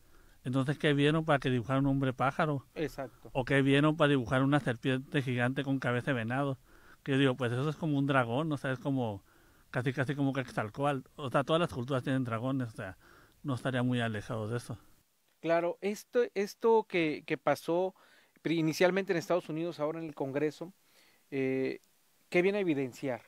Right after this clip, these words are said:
Speaker 2: ¿Qué, qué pone en, en, enfrente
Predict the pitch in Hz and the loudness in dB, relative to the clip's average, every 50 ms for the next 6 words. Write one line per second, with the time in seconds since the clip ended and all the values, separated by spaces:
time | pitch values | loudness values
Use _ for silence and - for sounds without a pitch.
0 | _ _ - 156 160 165 165 - - 175 175 175 170 - - 175 175 185 185 180 | _ _ -6 -4 -4 -4 -4 -6 -4 -2 -2 -2 -2 -2 -2 -2 0 0 -2 -4
1 | 175 - 156 143 139 127 123 127 127 127 - - 120 120 120 117 - 131 135 131 | -4 -6 -6 -6 -6 -6 -8 -8 -10 -12 -12 -10 -10 -10 -12 -12 -10 -8 -8 -8
2 | - - 160 160 160 156 147 - - 135 123 110 | 0 2 4 6 6 4 2 0 -2 -6 -6 -6